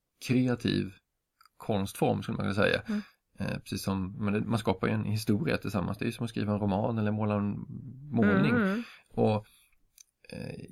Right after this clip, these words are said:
Speaker 1: ingen skulle ju komma på idén att säga, eller jo förresten, fel av mig.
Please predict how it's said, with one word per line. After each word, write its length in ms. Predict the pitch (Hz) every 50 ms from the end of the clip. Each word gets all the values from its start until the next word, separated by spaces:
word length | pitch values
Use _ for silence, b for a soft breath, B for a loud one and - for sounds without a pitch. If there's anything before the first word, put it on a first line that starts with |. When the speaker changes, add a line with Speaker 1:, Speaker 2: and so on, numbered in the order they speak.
| - -
Speaker 1:
ingen 280 | 127 120 113 110 110
skulle 240 | 110 - - 143 151
ju 60 | 156 - _ _
komma 220 | _ - 135 123 117
på 180 | - - 117
idén 300 | 110 107 113 104 101 104
att 80 | 110 107
säga, 360 | - 120 113 104 95 95 92 - -
eller 140 | 110 101 -
jo 160 | 104 104 104
förresten, 440 | - - 113 110 - - - - - - _ _ _ -
fel 120 | 107 101
av 60 | 101
mig. 160 | 120 120 98